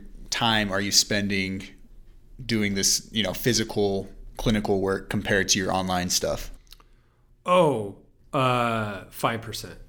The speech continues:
Speaker 1: Five percent.
Speaker 2: Or
Speaker 1: So
Speaker 2: less.
Speaker 1: most of your time's dedicated to now your online
Speaker 2: Mm-hmm.
Speaker 1: business.
Speaker 2: Oh, yeah,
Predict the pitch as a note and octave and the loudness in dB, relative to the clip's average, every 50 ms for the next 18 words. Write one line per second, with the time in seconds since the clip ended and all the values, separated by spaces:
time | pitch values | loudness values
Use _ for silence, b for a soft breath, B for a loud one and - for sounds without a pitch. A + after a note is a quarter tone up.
0 | - - - B2 A2 G#2 - - G#2 - - G#2 - C3+ B2 A2+ G#2+ G#2 A#2+ A2+ | -16 -10 -4 -4 -4 -4 -4 -6 -6 -4 -2 0 0 0 0 0 0 2 2 2
1 | A#2 B2+ C3 C#3 C#3+ C3 - D3 C3 B2+ B2 A#2 C3 B2 A2+ A2 G#2+ G#2+ A2 G#2+ | 4 6 8 8 8 8 6 4 4 2 2 2 2 0 0 0 2 2 2 2
2 | G#2+ - A#2 G#2 G#2 G2+ - A2 G#2 G2+ G#2 G#2 G2+ G2 G2 G2 F2+ G2 G2+ G2 | 2 0 0 0 0 0 0 -2 -2 -2 -4 -2 -4 -2 -2 -4 -2 -4 -4 -4
3 | G2 G2 F#2+ F#2 F#2 F#2+ F#2 - - F#2+ G2 G#2 G2 G2 G2 - - - C#3+ C#3 | -4 -6 -6 -6 -8 -10 -10 -8 -6 -6 -6 -6 -6 -6 -4 -4 0 4 4 4
4 | B2+ A#2 G#2 F2+ F2 | 4 4 0 -4 -6